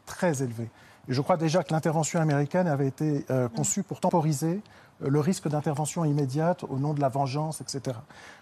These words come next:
On sait qu'il y a des débats à l'intérieur du gouvernement israélien, qu'il y a des débats entre Netanyahou et les généraux de l'armée, euh, israélienne. Donc essayer de, euh, j'allais dire, de rationaliser la réponse autant que possible,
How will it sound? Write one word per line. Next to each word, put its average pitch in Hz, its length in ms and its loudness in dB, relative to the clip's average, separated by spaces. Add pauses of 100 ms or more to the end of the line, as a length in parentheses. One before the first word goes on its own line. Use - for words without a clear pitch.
On 131 80 -2
sait 175 140 0
qu'il - 80 -4
y - 20 6
a 156 40 4
des 151 120 2
débats 160 300 2
à 160 40 2
l'intérieur 139 380 0
du 127 80 -10
gouvernement 131 400 0
israélien, 165 540 2
qu'il - 80 -8
y - 20 2
a 135 40 2
des 131 120 0
débats 147 220 4
entre 147 180 -2
Netanyahou 139 580 0
et 135 40 0
les 127 100 -2
généraux 151 400 0
de 156 80 -2
l'armée, 170 340 2 (460)
euh, 143 340 4
israélienne. 156 720 2 (460)
Donc 165 220 2
essayer 185 440 2
de, 156 360 4
euh, 131 180 0
j'allais 147 280 4
dire, 151 240 2
de 131 200 2 (160)
rationaliser 165 760 2
la 147 140 4
réponse 160 440 -2
autant 151 220 -2
que 123 60 -8
possible, 151 680 0